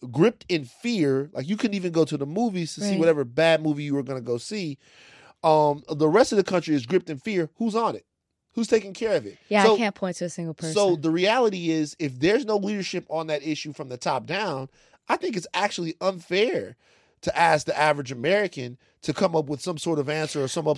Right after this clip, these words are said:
Speaker 1: or some up, some solution or some response when thirteen people get killed in a shot,
Speaker 2: I'm
Speaker 1: shot in
Speaker 2: not,
Speaker 1: the store.
Speaker 2: I'm not saying that they should have a solution, but it's like, we're having this conversation and you're asking a legitimate question.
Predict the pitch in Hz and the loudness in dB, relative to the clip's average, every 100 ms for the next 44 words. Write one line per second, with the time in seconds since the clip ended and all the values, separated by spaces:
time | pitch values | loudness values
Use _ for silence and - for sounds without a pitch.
0 | - 151 143 139 156 147 117 - - 151 | -2 -10 -8 -6 -4 -4 -4 -8 -8 -6
1 | - 143 165 147 131 - 135 131 - 160 | -4 -2 -4 -4 -6 -6 -6 -8 -4 -2
2 | 180 151 - 143 135 156 151 151 180 165 | -2 -4 -8 -12 -4 -4 -4 -8 -8 -8
3 | 143 139 151 151 147 147 - 143 254 262 | -8 -8 -6 -6 -8 -12 -16 0 2 4
4 | 269 269 294 - - 185 220 247 254 277 | 4 4 2 -2 -6 0 2 2 2 0
5 | 277 - 254 277 311 240 202 196 - 196 | -2 -4 -2 0 -2 -2 -2 0 0 0
6 | 180 - 185 180 240 277 - 190 - 190 | -2 -2 -2 0 0 2 0 0 2 2
7 | 190 - 180 175 - 196 220 226 208 208 | 2 0 0 0 -2 -2 0 2 2 2
8 | 185 - 185 180 170 226 240 220 190 180 | -2 -2 -2 -2 -2 0 0 0 -2 2
9 | 254 226 196 - 185 175 175 165 180 175 | 2 2 0 -4 -2 0 0 0 0 0
10 | 160 - 220 247 - - | -2 0 0 0 -4 -10